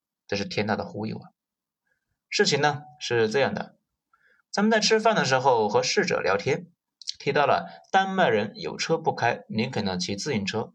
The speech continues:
据说啊是为了环卫地球啊，防止气候变暖。如此高大上的行为，实在是，嗯，值得敬佩啊。可是呢，没想到啊，我此话一出，侍者惊讶地瞪大了眼睛，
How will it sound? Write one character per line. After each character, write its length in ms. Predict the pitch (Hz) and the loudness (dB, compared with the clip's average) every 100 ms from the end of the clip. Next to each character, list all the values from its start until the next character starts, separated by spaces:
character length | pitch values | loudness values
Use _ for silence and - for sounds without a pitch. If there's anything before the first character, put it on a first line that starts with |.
| _ | _
据 160 | - 123 | -10 -6
说 240 | - 98 | -2 0
啊 100 | 95 - - | -2 -4 -10
是 160 | - | -6
为 140 | 127 123 | -4 -4
了 100 | 107 | -4
环 380 | - 92 107 160 | -2 -2 -2 -4
卫 120 | 123 | -6
地 200 | 160 117 | -6 -6
球 340 | - 92 - - | -2 -2 -4 -8
啊， 120 | - - - | -8 -10 -6
防 160 | 110 135 | -4 -2
止 320 | 139 107 101 | -2 -2 0
气 160 | 98 147 | -2 -2
候 140 | 147 | -2
变 160 | 147 156 | -2 -4
暖。 240 | 104 - _ _ - - | -4 -8 _ _ -20 -12
如 180 | - 226 | -2 0
此 200 | - 147 | 0 -2
高 200 | 139 185 | 0 2
大 80 | 175 | 2
上 160 | 175 | 2
的 120 | 139 107 | 0 0
行 180 | 127 | 0
为， 240 | 113 123 - - | 0 -2 -4 -4
实 300 | - 143 190 | 0 2 2
在 120 | 190 | 2
是， 280 | 175 - - - - - | 2 -2 -6 -18 -16 -4
嗯， 340 | 131 107 92 | 0 0 -2
值 140 | - 104 | -4 0
得 100 | 123 | 0
敬 280 | - 117 104 | 0 -2 0
佩 160 | 113 | -4
啊。 100 | - - _ _ _ _ _ _ _ _ _ | -6 -16 _ _ _ _ _ _ _ _ _
可 140 | 107 | 0
是 100 | 113 | 2
呢， 200 | 127 117 - _ _ - | 2 0 -4 _ _ -4
没 160 | 107 | 0
想 160 | 110 87 | 0 0
到 80 | 92 | 0
啊， 200 | - 90 | 0 0
我 120 | 113 | -2
此 240 | - 104 | -2 0
话 160 | 107 117 | 2 2
一 100 | 101 | 0
出， 280 | 98 107 - | -2 -4 -4
侍 300 | - - 202 | -4 0 0
者 260 | 175 - - | 0 -2 -4
惊 300 | - 233 240 | -4 -2 2
讶 140 | 240 | 2
地 80 | 143 | 2
瞪 260 | - 220 220 | 2 2 2
大 100 | 262 | 2
了 100 | 254 | 2
眼 240 | 139 - | 0 -2
睛， 260 | - 156 | -4 -8